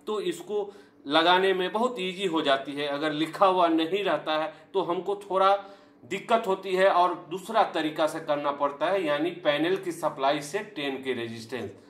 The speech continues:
तो मैं बोलता हूँ, "वो गलत तरीका है।" ये जो है ड्राइवर इसलिए better and best है कि इसकी ampere और वोल्ट,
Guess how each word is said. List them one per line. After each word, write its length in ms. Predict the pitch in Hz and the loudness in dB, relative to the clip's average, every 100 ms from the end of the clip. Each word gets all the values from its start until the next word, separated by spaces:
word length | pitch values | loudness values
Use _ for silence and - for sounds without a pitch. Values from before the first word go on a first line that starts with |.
| - | -12
तो 60 | 165 | -4
मैं 180 | 175 165 | -2 0
बोलता 280 | 170 170 | 0 2
हूँ, 160 | 165 220 | 0 0
"वो 240 | 185 214 240 123 | 0 0 0 0
गलत 400 | 123 143 147 - | 2 2 0 -6
तरीका 380 | 113 104 104 110 | -8 -8 -6 -6
है।" 220 | 101 95 - - - - - - - - - | -6 -10 -14 -20 -20 -20 -20 -20 -20 -20 -12
ये 240 | 185 226 240 | 0 2 4
जो 160 | 247 | 4
है 420 | 190 208 160 - - | 6 8 6 4 4
ड्राइवर 460 | 175 185 190 127 - - - _ _ - - | 6 8 6 6 0 -10 -12 _ _ -20 -4
इसलिए 380 | 240 226 220 214 | -2 0 0 0
better 320 | 190 180 202 | 4 4 6
and 180 | 196 180 | 6 6
best 200 | 185 190 | 4 6
है 160 | 196 151 - - - - - _ _ _ _ | 6 6 2 -8 -10 -10 -20 _ _ _ _
कि 80 | 226 240 220 | -6 -4 -2
इसकी 440 | 202 - 226 240 151 110 - - - - - - | -4 -6 -2 0 0 -4 -12 -20 -20 -20 -8 4
ampere 640 | 208 214 214 226 226 233 - | 6 6 4 6 6 6 2
और 340 | 180 190 185 147 | 6 8 8 4
वोल्ट, 440 | - 196 180 - | 4 6 6 4